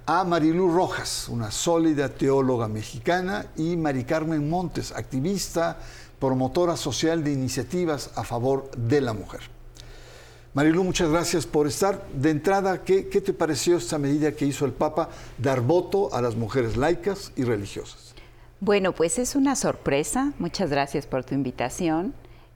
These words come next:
Speaker 2: eh, por estar aquí en el programa. Es una gran sorpresa y una grata sorpresa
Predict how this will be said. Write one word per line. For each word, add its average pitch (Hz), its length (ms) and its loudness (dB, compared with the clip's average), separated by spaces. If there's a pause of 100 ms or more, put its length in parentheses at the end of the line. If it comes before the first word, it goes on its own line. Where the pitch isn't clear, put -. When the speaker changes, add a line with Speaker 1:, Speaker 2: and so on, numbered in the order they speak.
(140)
Speaker 2:
eh, 135 120 0
por 135 240 -2
estar 131 240 -2
aquí 131 180 -2
en 135 100 0
el 131 80 -4
programa. 151 720 0
Es 180 200 -4
una 175 160 0
gran 160 260 2
sorpresa 156 800 -2 (100)
y 156 140 -2
una 131 200 0
grata 170 440 0
sorpresa 143 680 -4